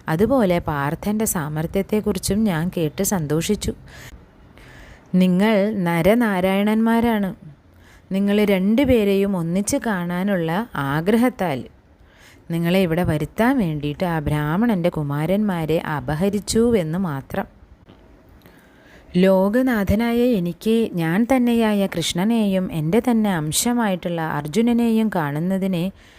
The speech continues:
ഇവിടെ വരുത്തണോ? അല്ലാതെ കണ്ടുകൂടെ എന്ന് തോന്നാം. ഞാൻ മറ്റൊരു വേഷം അവലംബിച്ച് നടനം ചെയ്താൽ ആ വേഷം എങ്ങനെ ഇരിക്കുന്നു എന്നറിയാൻ എനിക്ക് ആഗ്രഹമില്ലേ? ആ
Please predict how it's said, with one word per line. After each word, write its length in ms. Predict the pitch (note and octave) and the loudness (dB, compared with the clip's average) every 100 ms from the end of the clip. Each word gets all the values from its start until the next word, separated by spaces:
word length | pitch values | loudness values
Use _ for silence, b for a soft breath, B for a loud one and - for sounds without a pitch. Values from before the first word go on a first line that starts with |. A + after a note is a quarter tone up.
| B B - | B B -4
ഇവിടെ 280 | B3+ B3 C4 | 0 2 4
വരുത്തണോ? 540 | E3+ D#3+ - G#3 D3+ C3 - _ b b b | 2 0 0 0 0 -4 -10 _ b b b
അല്ലാതെ 400 | - A#3 C4 C4 | 0 2 4 4
കണ്ടുകൂടെ 580 | B3 G#3 G3+ A3 A3 G3 G3 | 2 2 2 2 2 2 2
എന്ന് 180 | G3+ A3 G3+ | 0 0 -2
തോന്നാം. 420 | D3+ E3+ G3 - _ _ _ _ _ _ - - - - B B B B B F#3 | -2 -2 -2 -4 _ _ _ _ _ _ -20 -20 -20 -20 B B B B B 2
ഞാൻ 280 | F#3 F#3+ B3+ | 2 4 2
മറ്റൊരു 420 | B3 E3+ - B3 C4+ | 2 0 0 2 4
വേഷം 360 | B3 A3+ B3+ | 2 2 2
അവലംബിച്ച് 520 | A#3+ A3+ A3+ A3 A3 | 2 2 2 0 0
നടനം 400 | A3+ G#3 F#3+ G3 G#3 | -2 0 0 0 0
ചെയ്താൽ 380 | G#3+ F#3+ F#3+ F#3+ - | 0 0 -2 -2 -2
ആ 140 | G#3 | 0
വേഷം 380 | C4 A#3+ G3+ A3+ | 2 2 2 0
എങ്ങനെ 280 | G#3 F#3 G#3 | 0 2 2
ഇരിക്കുന്നു 480 | A3 F3 - G#3 A3+ | 2 0 0 0 2
എന്നറിയാൻ 580 | A#3 G3 G3+ E3+ E3+ G3 | 2 2 0 0 0 -2
എനിക്ക് 300 | G#3 A#3+ A#3+ | -2 -2 0
ആഗ്രഹമില്ലേ? 640 | G3+ E3+ F#3 F3 D3+ C#3+ C3+ - B B B B | 0 2 2 2 0 -2 -4 -10 B B B B
ആ 80 | F#3+ | 0